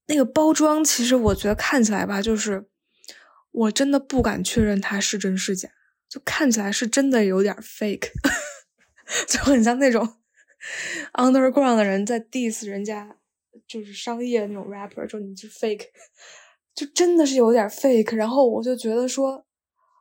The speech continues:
不能吧？而且我看，就是我随便拿了一个，呃，祖马龙的那个沐浴露，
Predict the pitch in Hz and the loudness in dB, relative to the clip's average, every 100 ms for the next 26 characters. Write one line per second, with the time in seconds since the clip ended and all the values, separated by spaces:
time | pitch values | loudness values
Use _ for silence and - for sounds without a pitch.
0 | _ _ _ 294 269 233 196 180 190 202 | _ _ _ 0 4 4 2 -2 -2 -2
1 | 185 185 - 240 247 214 - 262 220 - | -4 -10 -4 0 2 0 -2 -8 -8 -8
2 | 240 220 196 - 240 285 247 175 196 208 | -8 -8 -12 -6 -4 -2 -4 -4 -4 -2
3 | 214 208 202 _ - - - - _ - | -2 -4 -6 _ -20 -20 -20 -20 _ -10
4 | 220 202 202 190 214 214 208 190 208 214 | -8 -8 -12 -8 -6 -6 -6 -10 -8 -8
5 | 208 196 196 214 _ _ _ _ _ _ | -8 -10 -12 -18 _ _ _ _ _ _
6 | _ - 233 226 226 233 214 - | _ -8 -2 2 2 2 -2 -6